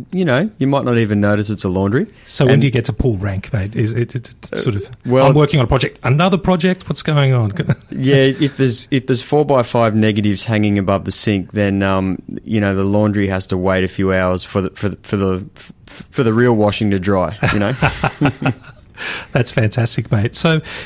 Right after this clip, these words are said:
Speaker 2: it's interesting, you, just picking up on what you said earlier, you, you're, you're going back thirty or so years. Is that where your,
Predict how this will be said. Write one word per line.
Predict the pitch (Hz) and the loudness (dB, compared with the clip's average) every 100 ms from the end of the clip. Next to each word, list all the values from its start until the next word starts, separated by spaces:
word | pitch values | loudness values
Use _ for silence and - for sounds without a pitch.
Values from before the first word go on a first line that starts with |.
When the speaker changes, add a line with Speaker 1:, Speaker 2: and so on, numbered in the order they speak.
| - | -4
Speaker 2:
it's | 160 - | -4 -2
interesting, | 143 - 139 | -4 -2 0
you, | 117 120 110 127 | 2 0 -2 -4
just | - - | -4 -2
picking | 165 151 | -2 0
up | 113 - | 0 0
on | 104 | 2
what | 101 110 | 2 2
you | 110 | 0
said | - 104 | 0 2
earlier, | 101 101 98 85 90 95 | 2 2 0 -2 -6 -8
you, | 113 101 | -4 -2
you're, | 104 104 107 - | -2 -2 -2 -2
you're | 117 101 | -4 -2
going | 104 101 | 0 0
back | 95 101 | -2 -6
thirty | - 110 98 | -4 -2 -2
or | 95 90 | -4 -4
so | - | -4
years. | 90 90 104 92 | -2 0 0 0
Is | 143 214 | -2 0
that | 180 | 2
where | 131 | 2
your, | 117 107 104 | 2 0 -2